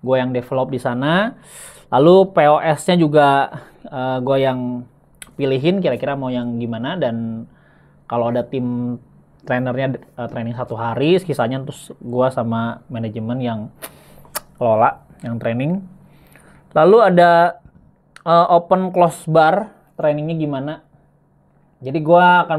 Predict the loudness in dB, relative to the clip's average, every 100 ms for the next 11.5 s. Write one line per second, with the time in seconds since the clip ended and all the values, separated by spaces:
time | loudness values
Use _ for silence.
0 | -6 -4 -2 0 0 -2 -2 -10 -20 _
1 | -20 -20 -20 _ -8 -2 0 2 2 2
2 | 2 0 -2 -8 _ -14 -6 0 0 4
3 | 4 4 4 0 -6 -4 -2 0 -2 -6
4 | -2 -2 -2 -4 _ _ _ -8 -8 -6
5 | -4 -4 -6 -6 -2 -2 -4 -10 _ _
6 | _ _ _ 0 2 2 0 0 -8 -14
7 | -10 -8 -6 -8 -10 -16 -20 -18 -14 -4
8 | 0 0 -2 -14 _ _ _ -2 0 -2
9 | -6 -8 -8 -8 -10 -10 -12 -14 _ _
10 | _ _ _ _ _ _ _ _ _ _
11 | _ 4 6 6 6